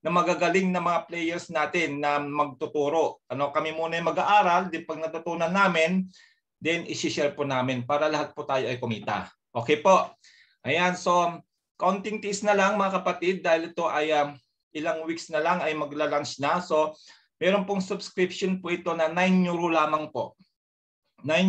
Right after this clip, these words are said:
euro, o sabihin na natin five hundred pesos. Pero, wag po ninyong, um, isipin na, na, na may puhunan. Kasi hindi nyo alam,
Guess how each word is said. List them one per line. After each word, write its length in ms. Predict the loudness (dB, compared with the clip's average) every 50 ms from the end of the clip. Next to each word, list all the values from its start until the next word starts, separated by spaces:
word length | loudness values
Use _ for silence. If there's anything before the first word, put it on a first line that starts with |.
| 6 6
euro, 480 | 6 6 6 6 6 6 4 2 0
o 240 | -8 _ _ -6 -4
sabihin 320 | -2 -2 -4 -4 -4 -4
na 160 | -2 -2 -2 -2
natin 240 | -2 -6 -6 -2
five 160 | 0 0 0 0
hundred 400 | -2 -4 -4 -6 -6 -6 -6 -2
pesos. 640 | -2 -2 -2 0 0 0 -2 -2 -2 -8 -18 _ _ -20 -20 -20 -20 -20 _ _ _ _
Pero, 480 | 2 4 6 6 6 6 4 2 0 -8 _ _ _ _
wag 400 | -2 2 4 4 4 4 2 -4 -4 -2
po 80 | -2 0
ninyong, 800 | 0 0 0 -2 -2 -2 0 0 0 0 0 -2 -4 -6 -10 -12 _ _ _ _ _ _ _ 0
um, 520 | 2 4 4 4 4 2 2 0 -2 -4 -8 -10 -10 -10 -10 -10 -10 -12 -14 -18 _ _ _ _ _ _ _ -8
isipin 560 | -8 -4 -2 0 0 0 0 -2 -4 -4 -4 -2
na, 400 | 0 0 2 2 2 0 -2 -6 -12 _ _ _
na, 200 | -8 -4 -2 -2 0 0 0 0 0 -2 -2 -2 -4 -6 -10 -16 _ _ _ _ _
na 320 | -12 -6 -4 -2 -2 -2 -2 -2
may 160 | -2 -4 -4
puhunan. 640 | -4 -6 -8 -6 -4 -2 0 0 0 0 0 -2 -6 -10 -14 _ _ _ _ _ _ _ _ _ _ _ _ _
Kasi 240 | -6 0 2 4
hindi 320 | 6 6 4 4 2 -2 0
nyo 160 | 0 2 2
alam, 400 | 2 2 2 2 2 0 -2